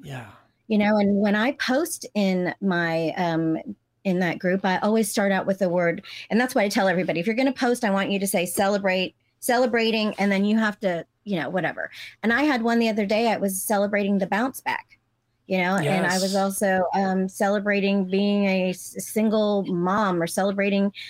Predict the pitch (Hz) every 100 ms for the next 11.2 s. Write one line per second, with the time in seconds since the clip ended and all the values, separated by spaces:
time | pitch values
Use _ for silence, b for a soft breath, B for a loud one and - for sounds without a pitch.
0 | B B - 208 196 190 - - 202 175
1 | 156 - 170 156 151 - _ _ _ _
2 | _ _ _ _ - 208 214 202 196 185
3 | 165 233 185 170 - _ _ _ _ -
4 | 226 226 214 208 - 214 226 240 185 175
5 | 185 269 285 208 214 214 220 220 214 208
6 | - B B 233 247 - 269 285 302 220
7 | - 233 226 226 208 202 208 220 226 208
8 | 208 208 196 - b b b b - 196
9 | 190 - - 302 277 262 247 - 226 240
10 | 208 196 190 196 196 185 214 226 - -
11 | - 196